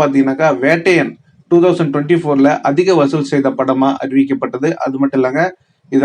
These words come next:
ஐந்நூறு கோடியில இருந்து அறுநூறு கோடி வரைக்கும் வசூல் செய்திருக்கும் அப்படின்னு சொல்லப்பட்டது. ஏன்னா லைக்கா அதிரடியா அறிவிக்கல. என்ன ரீசன் அப்படின்னு தெரியல. இருந்தாலும் நான்கு நாள்ல அவங்க சொன்ன வசூல்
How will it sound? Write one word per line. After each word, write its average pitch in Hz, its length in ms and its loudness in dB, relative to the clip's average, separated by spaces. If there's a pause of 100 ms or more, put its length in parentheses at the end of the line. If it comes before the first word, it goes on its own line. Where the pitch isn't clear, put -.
(120)
ஐந்நூறு 175 320 2
கோடியில 156 280 0
இருந்து 156 180 -4 (120)
அறுநூறு 147 380 0
கோடி 143 200 0
வரைக்கும் 139 320 0
வசூல் 135 280 -4
செய்திருக்கும் 131 600 0
அப்படின்னு 123 340 -8
சொல்லப்பட்டது. 120 480 -6 (120)
ஏன்னா 139 140 -4 (100)
லைக்கா 143 360 -2
அதிரடியா 135 480 0
அறிவிக்கல. 131 400 -2 (600)
என்ன 165 240 2
ரீசன் 147 320 -2
அப்படின்னு 135 300 0
தெரியல. 127 240 0 (560)
இருந்தாலும் 208 460 2 (380)
நான்கு 185 420 2
நாள்ல 185 320 4
அவங்க 160 200 2 (320)
சொன்ன 156 360 2
வசூல் 143 280 0